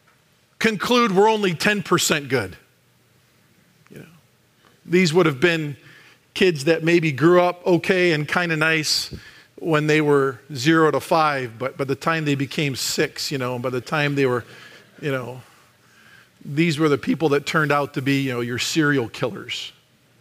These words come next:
right? So, you know, whether it be Lundgrens from just south of here or Jeffrey Dahmer, she would put their name at the ten percent. And she would go up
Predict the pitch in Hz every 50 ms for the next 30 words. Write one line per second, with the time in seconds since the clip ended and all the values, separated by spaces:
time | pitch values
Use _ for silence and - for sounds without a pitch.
0 | _ _ _ _ _ _ _ _ _ _ - 123 120 - _ _ _ _ _ _
1 | _ _ _ _ _ - - - - - - - - - 160 143 131 127 123 120
2 | 127 135 - _ _ _ _ _ _ _ _ _ _ _ _ _ _ _ _ _
3 | _ _ _ _ _ - - - - _ - - - - - - 147 139 139 143
4 | 135 131 143 139 135 135 139 151 - - 156 160 165 165 156 156 160 160 156 147
5 | - - 165 139 135 127 151 147 - - - 180 165 160 156 - - 147 120 117
6 | 151 151 151 147 139 139 143 143 127 123 117 113 123 156 147 143 - - 151 139
7 | 131 143 143 139 143 143 143 139 135 131 - - - - - - - - 160 139
8 | 139 135 - - 156 143 147 131 151 156 156 151 143 135 131 131 123 120 117 110
9 | 104 - _ _ _ _ _ _ _ _ _ _ _ _ _ _ _ _ _ _
10 | _ - - - - - - 170 151 139 - - - - - - 110 - _ _
11 | _ _ _ _ _ _ _ _ _ _ _ _ _ _ _ _ _ _ _ _
12 | _ _ _ - - - _ _ _ _ _ _ _ _ _ _ _ _ _ _
13 | _ _ _ _ _ _ _ _ _ _ _ _ _ _ _ _ - 143 131 120
14 | - - 180 170 160 147 180 185 196 214 202 202 - - _ _